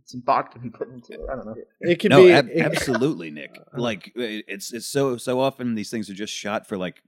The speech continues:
Speaker 3: coverage, you know? Like, they're
Speaker 2: Yep.
Speaker 3: just shot so that you can see the fe-, the people being funny and then go to the next joke. But,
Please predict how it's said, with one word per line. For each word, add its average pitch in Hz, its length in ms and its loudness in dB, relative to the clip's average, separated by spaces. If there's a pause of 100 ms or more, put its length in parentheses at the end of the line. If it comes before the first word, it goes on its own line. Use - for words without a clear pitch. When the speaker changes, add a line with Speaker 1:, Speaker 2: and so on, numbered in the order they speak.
Speaker 3:
coverage, 82 500 -10
you 90 60 -12
know? 82 180 -6
Like, 80 160 -8
they're 113 100 -4
Speaker 2:
Yep. 139 140 -4
Speaker 3:
just 127 60 -8
shot 104 240 -6
so - 100 -12
that 92 80 -8
you 90 100 -10
can 92 160 -10
see 92 220 -8
the 85 120 -12
fe-, - 280 -14
the 80 60 -14
people 92 280 -12
being 85 380 -6
funny 78 400 -4 (360)
and 92 160 -4
then 90 100 -4
go 85 180 -4
to 85 80 -6
the 80 100 -8
next 80 280 -10
joke. 78 360 -8 (100)
But, 82 200 -10